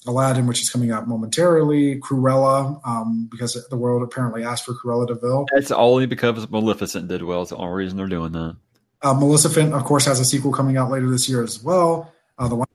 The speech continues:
Speaker 1: King, how can we forget, even though it's not really live action? Wink, wink, nudge, nudge.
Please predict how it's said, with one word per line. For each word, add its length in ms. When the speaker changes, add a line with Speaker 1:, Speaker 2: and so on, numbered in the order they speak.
Speaker 1:
King, 340
how 160
can 140
we 80
forget, 320
even 160
though 140
it's 120
not 200
really 160
live 240
action? 460
Wink, 200
wink, 220
nudge, 180
nudge. 220